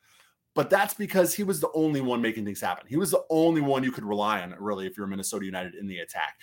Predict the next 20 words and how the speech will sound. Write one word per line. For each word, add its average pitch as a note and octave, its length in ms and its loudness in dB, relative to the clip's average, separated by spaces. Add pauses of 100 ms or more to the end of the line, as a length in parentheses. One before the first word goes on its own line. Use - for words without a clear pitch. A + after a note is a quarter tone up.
(180)
He's D#3+ 160 8
the F3+ 120 10
only F3+ 280 10
one D#3+ 220 8
that C3 120 8
opposing B2+ 600 2 (260)
defenses B2 480 4
could - 160 -2
really, A#2+ 540 2 (200)
you B2+ 120 -4
know, G2+ 180 -2 (140)
only D#3+ 200 6
one D#3 120 6
they D#3+ 40 8
really D#3+ 200 6
had D#3 140 6
to D#3 40 2
key C#3+ 280 4
in A3 100 2
on. - 100 -2